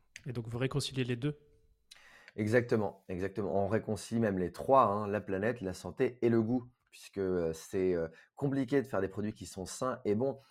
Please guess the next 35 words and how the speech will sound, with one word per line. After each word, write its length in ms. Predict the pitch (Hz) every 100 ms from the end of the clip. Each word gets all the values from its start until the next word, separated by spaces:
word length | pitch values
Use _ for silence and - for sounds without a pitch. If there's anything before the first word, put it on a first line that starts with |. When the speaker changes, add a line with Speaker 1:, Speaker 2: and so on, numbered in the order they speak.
| -
Speaker 2:
En 100 | 98
fait, 320 | - 123 120
quand 240 | - 92 -
ils 40 |
pensent, 340 | 117 117 120 - - _ -
euh, 480 | 87 87 85 85 85 -
avoir 300 | 104 110 127
un 80 | 113
produit, 500 | - 107 104 113 110
euh, 100 | 92
délicieux 540 | 90 104 107 - 120
en 80 | 104
prenant 260 | - 101 104
des 180 | 95 95
arômes 180 | 95
de 100 | 92
truffes 380 | 90 - 117 113
et 20 |
de 60 | 85
poulet 240 | - 95
grillé, 340 | 92 98 104 - _ _ -
bon, 140 | 98
bah, 80 | 92
c'est 140 | 87 82
plutôt 220 | - 90
facile, 360 | 104 - 139
hein, 120 | 113 117
ce 120 | 104
sera 180 | - 87
toujours, 360 | 101 104 95
heu, 60 | 87 - - _
ce 100 | -
sera 140 | 95
toujours 220 | 98 101
gourmand. 340 | 98 107 117